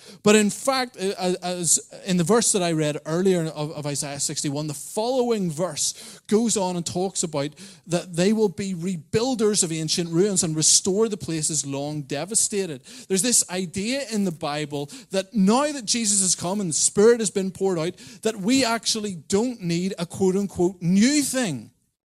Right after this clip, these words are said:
We need the old thing restored.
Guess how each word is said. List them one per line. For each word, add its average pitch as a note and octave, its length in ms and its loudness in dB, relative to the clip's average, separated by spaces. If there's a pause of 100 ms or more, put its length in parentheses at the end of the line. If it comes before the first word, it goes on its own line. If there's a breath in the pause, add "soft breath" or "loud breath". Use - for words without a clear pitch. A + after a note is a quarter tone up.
(340)
We C4 280 4
need G#3+ 320 2
the G3+ 180 -4
old G#3+ 360 0
thing D3+ 420 -4
restored. F#3+ 720 2